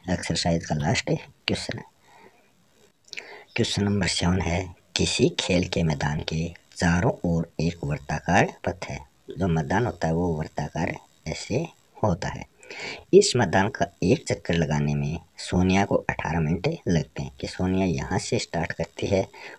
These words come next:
और ऐसे एक चक्कर लगाती है तो सोनिया को कितना time लगता है, अठारह मिनट।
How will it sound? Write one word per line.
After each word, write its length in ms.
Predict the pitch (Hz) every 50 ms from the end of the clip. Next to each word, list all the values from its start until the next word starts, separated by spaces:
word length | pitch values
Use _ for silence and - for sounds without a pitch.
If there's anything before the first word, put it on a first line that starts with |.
| _ -
और 140 | 87 82 - _ -
ऐसे 300 | 87 87 - - - 95 - - _ -
एक 220 | 80 98 127 - - -
चक्कर 240 | 87 - - 80
लगाती 440 | 73 73 76 71 71 - - - 82
है 160 | 78 78 80 - - _ -
तो 80 | - -
सोनिया 480 | - - - 82 82 85 87 87 95 92
को 120 | - 90
कितना 340 | 87 - 87 - - 85 85
time 240 | 90 - 87 87 87
लगता 260 | 85 85 - - - 92
है, 180 | 92 95 165 165 - _ - -
अठारह 480 | - - - - - 90 117 151 175 - - - - - - _ -
मिनट। 460 | 92 78 73 64 60 60 - - -